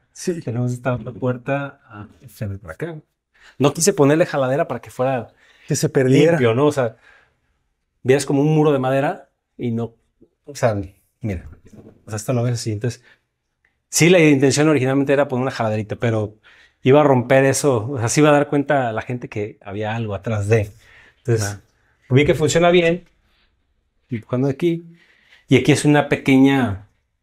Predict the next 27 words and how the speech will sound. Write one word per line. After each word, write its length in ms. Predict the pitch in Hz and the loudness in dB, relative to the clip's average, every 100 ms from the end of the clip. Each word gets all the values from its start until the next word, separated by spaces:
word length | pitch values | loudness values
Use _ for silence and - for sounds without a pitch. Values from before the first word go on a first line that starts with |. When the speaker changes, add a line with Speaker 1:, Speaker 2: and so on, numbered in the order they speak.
| _ - - - - _ _ - | _ -20 -20 -20 -20 _ _ 2
Speaker 2:
área 200 | 120 139 | 4 4
de 60 | |
servicio. 520 | 135 170 247 139 110 - _ | 4 2 2 2 -2 -6 _
Es 80 | - | -14
un 80 | 127 | -8
pequeño 200 | 131 131 | 0 0
área 100 | 131 | 0
de 60 | 127 | -2
servicio 320 | 147 151 151 | -4 -4 -4
aquí 220 | 175 175 | 0 0
para 240 | 170 120 110 | 0 -2 -2
los 120 | - | -6
trapeadores 380 | 120 113 127 117 | -6 -4 -2 0
de 120 | 110 | -2
esta, 380 | 107 120 107 - _ _ _ _ - | 0 -2 -2 -8 _ _ _ _ -14
Speaker 1:
Ok. 180 | 110 104 | -8 0
Speaker 2:
de 60 | |
este 160 | 123 127 | 2 4
nivel. 460 | 170 170 165 170 - - | 6 6 4 0 -10 -10
Aquí 200 | 101 123 | -4 -2
es 60 | |
donde 160 | 117 113 | 0 2
avienta 220 | 107 107 | 2 2
la 80 | 107 | 0
ropa 480 | 110 110 113 101 _ _ _ _ _ _ _ _ _ _ _ _ - | 0 0 -2 -2 _ _ _ _ _ _ _ _ _ _ _ _ -10
al 180 | 107 101 | -8 -4
sótano. 460 | 139 143 156 - | -2 0 -2 -4